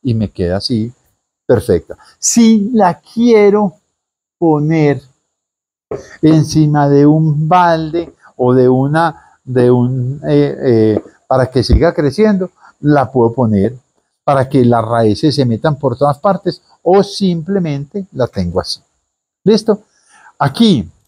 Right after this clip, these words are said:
¿qué cuidados tengo que hacer con ella?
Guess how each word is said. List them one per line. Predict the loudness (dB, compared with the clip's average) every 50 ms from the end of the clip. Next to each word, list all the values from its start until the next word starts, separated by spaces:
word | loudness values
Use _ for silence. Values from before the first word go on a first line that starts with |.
| _ _ _ _ _ _ _ _ _ _ _ _ _ _ _ _ _ _ _ _ _ _ _ _ _ _ _ _ 0
¿qué | 0 0 0 0
cuidados | 0 0 2 4 4 4 4 2 2 0 -2 -4 -4
tengo | -2 -2 -2 -2 -4 -4 -4
que | -2 -2
hacer | -2 0 0 0 0 -2 -2
con | -4 -4 -2 0
ella? | 0 0 0 -2 -6 -8